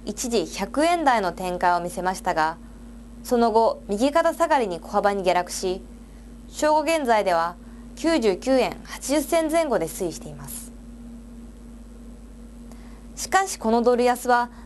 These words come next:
全体的に対円よりも対ユーロなどで売りが目立っていることもあり、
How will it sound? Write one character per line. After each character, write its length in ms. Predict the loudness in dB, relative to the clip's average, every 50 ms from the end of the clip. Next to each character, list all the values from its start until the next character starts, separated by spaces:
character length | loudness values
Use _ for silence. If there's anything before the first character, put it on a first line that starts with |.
| -6 2
全 240 | 4 4 4 6 4
体 160 | 4 4 4
的 220 | 4 0 0 0 -2
に 240 | 0 -2 -2 -2 -2
対 280 | 0 2 4 4 4
円 140 | 2 2 2
よ 120 | 2 2 2
り 80 | 2
も 260 | 2 2 2 0 -2 -6 -16 -18 -10 -2
対 320 | 2 4 4 4 6 4
ユ 100 | 4 4
ー 40 | 6
ロ 60 | 4
な 140 | 4 4 4
ど 100 | 4 2
で 140 | 2 2 2
売 120 | 2 2
り 100 | 2 4
が 100 | 4 4
目 120 | 4 6 4
立 120 | 4 4
っ 40 | 2
て 140 | 0 -2 -2
い 60 | -2
る 80 | -2
こ 140 | -2 -4 -2
と 100 | 0 0
も 140 | 0 2 0
あ 80 | 0 0
り、 120 | -4